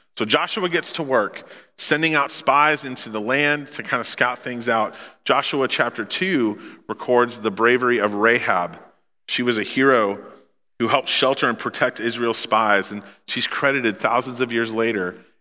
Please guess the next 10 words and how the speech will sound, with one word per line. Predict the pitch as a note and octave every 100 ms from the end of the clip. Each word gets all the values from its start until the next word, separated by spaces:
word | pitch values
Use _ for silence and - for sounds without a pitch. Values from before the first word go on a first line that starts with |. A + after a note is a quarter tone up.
| _
in | G2+ G2+
Hebrews | G2+ - B2 A#2+ B2 B2
chapter | - - A2 -
eleven | G2 F#2+ G2+ A2 A#2
in | G2+ G2+ F#2+
the | F#2
famous | - G#2+ G2+ -
Hall | - - G2 G2
of | F#2
Faith. | - D#2+ D#2 -